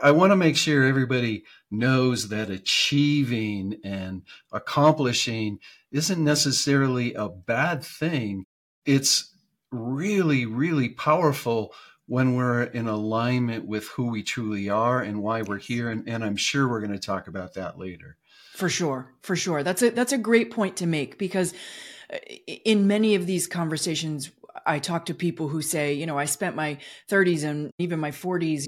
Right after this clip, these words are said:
Speaker 2: nose down, head down, you know, digging through on the career, on, on all the life milestones." And, and you're right. There's nothing wrong with that. And those things absolutely can make us happy.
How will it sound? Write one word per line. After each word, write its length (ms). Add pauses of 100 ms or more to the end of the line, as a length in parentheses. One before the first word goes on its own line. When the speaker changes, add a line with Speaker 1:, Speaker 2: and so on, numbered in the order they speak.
(140)
Speaker 2:
nose 320
down, 300
head 200
down, 520 (180)
you 120
know, 140
digging 320
through 480
on 100
the 80
career, 580
on, 240 (320)
on 120
all 140
the 120
life 640
milestones." 1120
And, 300 (320)
and 200
you're 220
right. 320
There's 160
nothing 440
wrong 320
with 160
that. 360
And 140
those 240
things 340 (120)
absolutely 500
can 680 (420)
make 280
us 180
happy. 920